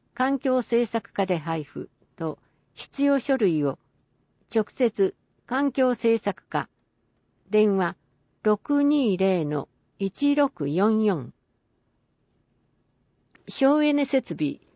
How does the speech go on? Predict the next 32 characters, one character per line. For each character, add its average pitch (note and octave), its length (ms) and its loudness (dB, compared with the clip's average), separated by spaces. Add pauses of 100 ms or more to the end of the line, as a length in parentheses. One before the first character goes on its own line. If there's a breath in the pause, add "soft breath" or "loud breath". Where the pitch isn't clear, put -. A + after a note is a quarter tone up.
(140)
省 D4 320 0
シ C#4 340 0
ー C#4 60 4
オ C4+ 120 4
ー C4+ 40 -2
ツ - 140 -4
ー C4 120 0
設 B3+ 300 0
備 D#3+ 200 -2
導 A3 280 2
入 A#3 200 4
に A3 160 2
対 G#3 240 0
す F#3+ 160 -4
る D3+ 180 -4 (140)
費 C#4+ 140 0
用 G#3 260 4
を D3+ 300 -2
一 G#3 260 -2
部 F#3+ 100 -2
補 D#3+ 160 -2
助。 C3 220 -4 (640)
ア A#3+ 180 2
イ C4 120 0
デ A#3+ 80 0
ィ E3+ 160 2
ー D3 60 -10 (440)
二 C#4+ 320 4
六 C4 460 0
七 A3 320 0
八 A3 320 -4
七。 C#3 320 -4